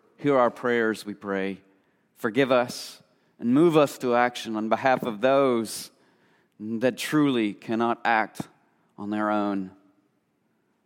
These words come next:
God, break us, we pray, so that those people may have life.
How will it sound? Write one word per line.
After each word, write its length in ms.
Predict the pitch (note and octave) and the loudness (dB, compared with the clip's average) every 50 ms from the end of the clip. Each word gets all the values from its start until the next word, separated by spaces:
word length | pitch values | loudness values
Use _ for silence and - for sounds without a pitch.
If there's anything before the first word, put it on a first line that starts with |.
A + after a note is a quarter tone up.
| _ _ - F#2+ | _ _ -14 -4
God, 280 | G2+ A#2+ A#2+ A#2+ G#2 | 0 2 2 2 2
break 260 | G2 A#2+ B2 A#2 - A#2 | 0 0 0 0 0 0
us, 460 | G#2+ G2+ F#2+ - - - - - - | -2 -2 -2 -6 -14 -18 -20 -16 -14
we 80 | - G2+ | -14 -12
pray, 400 | G2 - G2+ F#2+ F2+ F2+ F2+ F#2 - _ _ _ _ _ _ _ _ _ _ _ _ _ _ | -10 -8 -6 -4 -4 -4 -6 -8 -12 _ _ _ _ _ _ _ _ _ _ _ _ _ _
so 220 | - - - B2+ A#2 | -10 -4 -2 -2 0
that 180 | G#2+ G#2+ - | -2 -2 0
those 640 | - B2 A#2+ A#2+ B2 A#2+ A2+ A2 - - - - - _ _ _ _ _ _ _ _ _ | 2 2 4 4 4 2 0 -2 -6 -10 -16 -16 -18 _ _ _ _ _ _ _ _ _
people 280 | - A#2+ A2 - G2+ F#2+ | -12 -12 -8 -8 -6 -4
may 140 | F#2+ G2 | -4 -4
have 200 | F#2+ F#2+ F#2 F2 | -4 -4 -4 -4
life. 240 | E2+ E2+ E2 D#2 D#2 | -4 -6 -8 -8 -8